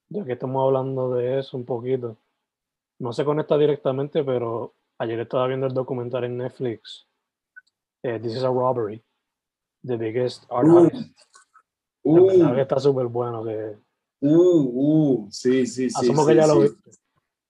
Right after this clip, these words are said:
Speaker 2: Sí,
Speaker 1: Pero
Speaker 2: sí, full, full, full, full, full, full, full, full.
Speaker 1: la gente que no lo haya visto, full que vean eso.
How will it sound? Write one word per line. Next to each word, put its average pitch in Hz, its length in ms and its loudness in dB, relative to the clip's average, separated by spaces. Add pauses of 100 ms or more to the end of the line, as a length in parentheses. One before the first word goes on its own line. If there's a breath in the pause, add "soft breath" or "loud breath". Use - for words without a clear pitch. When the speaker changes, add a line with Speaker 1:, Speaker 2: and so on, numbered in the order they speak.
(120)
Speaker 2:
Sí, 165 160 2
Speaker 1:
Pero 170 120 8
Speaker 2:
sí, 160 200 6
full, 151 280 -2 (120)
full, 139 220 -8
full, 123 340 0
full, 117 280 -2
full, 110 300 -4
full, 104 300 -8
full, - 220 -20 (140)
full. - 160 -20
Speaker 1:
la 120 140 -2
gente 123 200 -2
que 147 100 0
no 147 80 -4
lo 147 60 0
haya 139 180 0
visto, 135 400 -2
full 135 240 -2
que 135 140 -4
vean 117 240 -4
eso. 110 260 -16